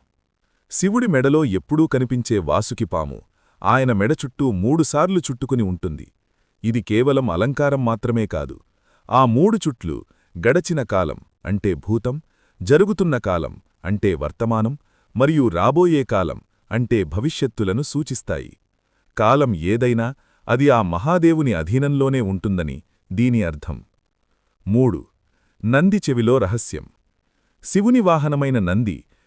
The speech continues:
కైలాసానికి ప్రధాన ద్వారపాలకుడు. దేవతలు సైతం శివుణ్ణి కలవాలంటే ముందుగా నంది అనుమతి తీసుకోవాల్సిందే.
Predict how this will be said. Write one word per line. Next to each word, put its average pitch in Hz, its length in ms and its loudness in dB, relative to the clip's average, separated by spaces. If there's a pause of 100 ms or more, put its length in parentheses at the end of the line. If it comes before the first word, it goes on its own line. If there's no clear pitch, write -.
(140)
కైలాసానికి 156 720 4
ప్రధాన 101 460 0
ద్వారపాలకుడు. 87 840 -2 (600)
దేవతలు 131 500 2
సైతం 107 400 -2
శివుణ్ణి 123 420 -2
కలవాలంటే 98 640 0 (440)
ముందుగా 180 460 4
నంది 131 400 0
అనుమతి 123 320 -2
తీసుకోవాల్సిందే. 90 920 -6